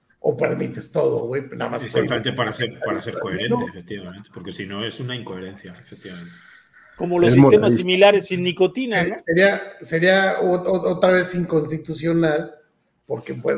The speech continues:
Speaker 1: lo permites en uno y en el otro no.
Speaker 3: Sí.
Speaker 2: Así es.
Speaker 4: Vol-, volvemos a la de simple.
Speaker 1: Pero, pero, pero volviendo a Holanda, pues, el vapeo ya está prohibida la venta en menores, ¿no? Allá.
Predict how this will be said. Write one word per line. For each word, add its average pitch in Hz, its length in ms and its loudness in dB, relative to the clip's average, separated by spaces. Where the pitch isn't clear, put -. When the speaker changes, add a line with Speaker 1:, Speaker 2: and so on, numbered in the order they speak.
Speaker 1:
lo 135 200 -6
permites 147 440 -6
en 147 160 -4
uno 147 220 -2
y 131 80 -6
en 127 80 -4
el 135 140 -4
otro 143 240 -4
no. 180 340 -6
Speaker 3:
Sí. 170 380 -2
Speaker 2:
Así - 300 -10
es. - 240 -12
Speaker 4:
Vol-, 117 240 2
volvemos 117 460 4
a 113 40 -2
la 107 120 0
de 104 80 0
simple. 117 520 -6
Speaker 1:
Pero, 170 180 6
pero, 170 200 6
pero 160 200 6
volviendo 180 400 6
a 220 40 8
Holanda, 220 640 4
pues, 135 140 -12
el 175 280 -4
vapeo 127 260 -2
ya 285 60 0
está 247 260 0
prohibida 185 440 2
la 147 120 2
venta 160 340 -2
en 120 100 -8
menores, 180 580 -4
¿no? 269 180 0
Allá. 202 400 -4